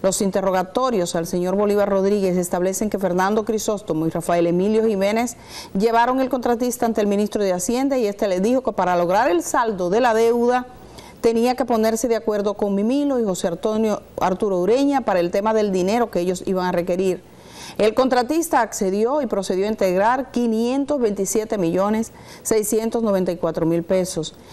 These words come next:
El millonario soborno fue entregado a través de los empleados del señor Bolívar a los imputados Luis Joaquín Félix Peña y Jorge Cecilio Méndez Jiménez.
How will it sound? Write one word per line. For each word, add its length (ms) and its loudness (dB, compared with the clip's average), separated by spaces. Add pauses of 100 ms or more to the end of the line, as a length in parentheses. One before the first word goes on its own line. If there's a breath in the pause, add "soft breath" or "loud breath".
(180 loud breath)
El 100 0
millonario 500 0
soborno 460 0
fue 140 0
entregado 400 0
a 40 -2
través 440 -2
de 120 0
los 220 -2
empleados 600 0
del 120 0
señor 300 -2
Bolívar 400 0
a 60 2
los 160 -2
imputados 600 0
Luis 400 0 (160)
Joaquín 440 -2
Félix 360 -2
Peña 380 0 (320 loud breath)
y 100 2
Jorge 360 2
Cecilio 480 0
Méndez 380 0
Jiménez. 500 0